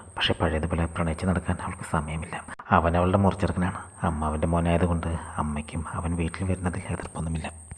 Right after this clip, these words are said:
അവളെ കണ്ടപ്പോഴേ അവൻ പരിഭവത്തിൻ്റെ കെട്ടഴിച്ചു. ആദ്യം പഠിപ്പ് കഴിഞ്ഞിട്ട് കല്യാണമെന്ന് പറഞ്ഞു,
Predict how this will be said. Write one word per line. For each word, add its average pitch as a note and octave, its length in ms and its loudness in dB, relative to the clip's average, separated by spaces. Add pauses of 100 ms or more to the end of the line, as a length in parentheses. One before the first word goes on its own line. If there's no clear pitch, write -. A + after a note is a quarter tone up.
(160)
അവളെ E2+ 220 6
കണ്ടപ്പോഴേ F#2+ 520 4
അവൻ G2 140 8
പരിഭവത്തിൻ്റെ F2 640 2
കെട്ടഴിച്ചു. - 480 -4 (380)
ആദ്യം F#2+ 320 6
പഠിപ്പ് - 280 6
കഴിഞ്ഞിട്ട് G#2 220 6
കല്യാണമെന്ന് E2+ 440 2
പറഞ്ഞു, - 280 -8